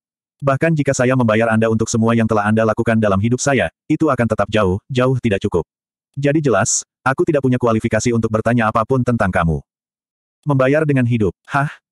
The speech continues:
Tidak perlu untuk itu," Jasmine mencibir. "Meskipun tubuhmu memang mengotori tubuh jiwaku saat itu, kau setidaknya berguna. Saat ini, hidup rendahanmu tidak ada artinya bagiku. Jika Anda menjadi sedikit lebih dekat dengan saya,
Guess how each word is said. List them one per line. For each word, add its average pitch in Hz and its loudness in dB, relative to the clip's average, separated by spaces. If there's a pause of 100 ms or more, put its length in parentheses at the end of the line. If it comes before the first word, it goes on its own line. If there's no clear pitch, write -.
(140)
Tidak 151 2
perlu 147 0
untuk 135 0
itu," 101 -2 (240)
Jasmine 131 0
mencibir. 90 0 (240)
"Meskipun 151 0
tubuhmu 131 0
memang 123 2
mengotori 113 0
tubuh 110 0
jiwaku 110 0
saat 127 -2
itu, 101 0 (240)
kau 156 0
setidaknya 120 0
berguna. 90 0 (520)
Saat 139 0
ini, 113 2 (240)
hidup 156 0
rendahanmu 127 0
tidak 110 0
ada 110 0
artinya 113 0
bagiku. 90 -2 (240)
Jika 143 0
Anda 147 2
menjadi 120 0
sedikit 120 -2
lebih 120 0
dekat 110 -2
dengan 101 2
saya, 104 0